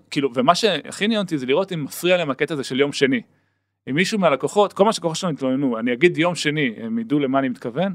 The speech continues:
אף אחד לא אמר את זה. אף אחד לא אמר את זה. וזה שוב, ההבדל בין להתלונן מפחד שמשהו יקרה,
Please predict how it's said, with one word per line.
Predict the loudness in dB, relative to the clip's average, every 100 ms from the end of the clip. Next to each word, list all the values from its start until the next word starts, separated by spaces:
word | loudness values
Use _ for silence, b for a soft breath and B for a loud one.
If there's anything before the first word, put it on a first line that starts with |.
| -2
אף | -2 -2
אחד | -8
לא | -10
אמר | -10 -14
את | -16
זה. | -18 _ _ _ _ _
אף | 2 4
אחד | 2 2
לא | 2
אמר | 4 2 0
את |
זה. | -4 -16 _ _ _ _ _ _
וזה | -4 0 2 0 -6 _ _ -6
שוב, | -2 0 0 -2 -8 _ _ _ _ -10
ההבדל | 2 4 6
בין | 4 0
להתלונן | 2 -2 0 2 2 2 2 0 -4
מפחד | -4 -4 2 2 4 0 -2
שמשהו | -2 -4 -2 -4
יקרה, | -2 0